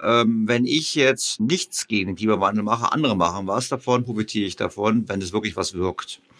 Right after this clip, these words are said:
Und die anderen haben sogar noch die Nachteile, weil die anderen haben nämlich ihre Nachteile, dass sie zum Beispiel deindustrialisieren wie Deutschland.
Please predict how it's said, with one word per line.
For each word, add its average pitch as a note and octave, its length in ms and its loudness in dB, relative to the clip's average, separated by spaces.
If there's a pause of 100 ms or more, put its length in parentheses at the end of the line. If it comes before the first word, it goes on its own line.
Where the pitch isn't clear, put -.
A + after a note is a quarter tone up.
(280)
Und G#2+ 100 0
die A2 60 2
anderen A#2 180 4
haben A#2+ 100 2
sogar A2+ 140 4
noch G#2 40 0
die G2+ 80 -2
Nachteile, F#2+ 520 2
weil D2+ 100 -6
die D#2+ 60 -4
anderen F#2+ 220 2
haben G2+ 140 -2
nämlich F#2+ 260 -4
ihre F2 160 -4
Nachteile, F2+ 340 0
dass F2 160 -2
sie - 60 -12
zum F2 80 -4
Beispiel E2+ 200 -2
deindustrialisieren E2+ 680 -2
wie E2 60 -2
Deutschland. C#2+ 440 -6